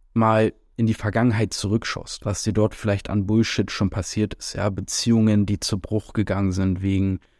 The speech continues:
blöden Geschichten oder ein Jobwechsel, der dich erstmal in eine große Unsicherheit gebracht hat oder Corona oder was auch immer, dass wenn man oft auf die Dinge zurückschaut,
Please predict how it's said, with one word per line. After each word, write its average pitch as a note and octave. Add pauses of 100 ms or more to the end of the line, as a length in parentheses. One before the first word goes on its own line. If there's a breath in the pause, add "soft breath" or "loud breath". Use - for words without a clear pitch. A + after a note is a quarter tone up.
(200 soft breath)
blöden G#2+
Geschichten G2+
oder G2+
ein A#2
Jobwechsel, G#2+
der G2
dich G2
erstmal G2
in F#2
eine G2
große G2+
Unsicherheit G2
gebracht -
hat -
oder G2 (340 soft breath)
Corona G#2
oder G2
was G2+
auch -
immer, G#2 (420 soft breath)
dass G#2
wenn A2
man A2
oft -
auf A2
die G#2
Dinge A2+
zurückschaut, A2